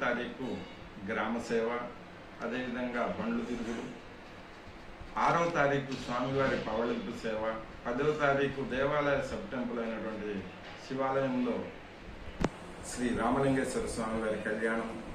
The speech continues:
పన్నెండవ తారీఖు పదహారు రోజుల పండుగ.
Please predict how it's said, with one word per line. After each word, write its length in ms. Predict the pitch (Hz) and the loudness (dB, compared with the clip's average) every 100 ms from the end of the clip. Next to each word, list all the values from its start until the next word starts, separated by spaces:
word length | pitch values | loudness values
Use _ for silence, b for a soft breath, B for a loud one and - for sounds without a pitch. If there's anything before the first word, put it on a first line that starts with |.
| - | 0
పన్నెండవ 460 | 123 147 156 143 | 4 4 6 4
తారీఖు 640 | - 127 120 123 - 135 101 - - - - | 4 4 4 2 2 0 0 -2 -4 -6 -4
పదహారు 440 | 123 131 131 135 123 | 0 2 4 4 4
రోజుల 340 | 127 123 120 | 4 6 4
పండుగ. 540 | 98 113 113 110 101 | 4 2 2 2 2